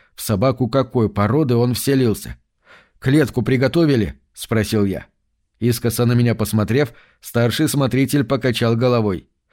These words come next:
«Здесь его держать нельзя! Запах всех зверей с ума сведет! Нет, чудище поедет в Лондон к профессору Малбридж, с катертью дорога!» К нам подбежал тяжело пыхтящий Гиттингс.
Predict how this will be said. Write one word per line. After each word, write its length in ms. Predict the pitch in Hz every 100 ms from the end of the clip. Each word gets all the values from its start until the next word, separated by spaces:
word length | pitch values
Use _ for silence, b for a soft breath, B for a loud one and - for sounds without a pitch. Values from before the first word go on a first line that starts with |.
| b b b b
«Здесь 480 | 69 73 117 151 120
его 200 | 143 143
держать 520 | 135 147 120 151 151
нельзя! 720 | 131 147 151 135 151 131 82 - -
Запах 540 | 85 101 160 151 147
всех 300 | 95 170 151
зверей 420 | 107 123 165 160 131
с 120 | -
ума 260 | 165 143
сведет! 540 | - 104 104 92 - - _ _
Нет, 480 | - 107 131 131 -
чудище 540 | - 165 175 151 - 135
поедет 520 | 127 147 160 135 107
в 40 |
Лондон 480 | 127 185 170 139 127
к 120 | -
профессору 680 | - 131 120 156 - 156 151
Малбридж, 680 | 139 151 165 139 123 107 - - B B
с 160 | - -
катертью 680 | 175 156 120 120 98 117 110
дорога!» 560 | 110 107 104 87 - _ _ _ _ _ -
К 120 | 113
нам 180 | 127 113
подбежал 520 | 110 110 101 143 117 B B B
тяжело 380 | 120 113 151 151
пыхтящий 680 | 127 - 139 135 - 131
Гиттингс. 520 | 127 127 90 85 -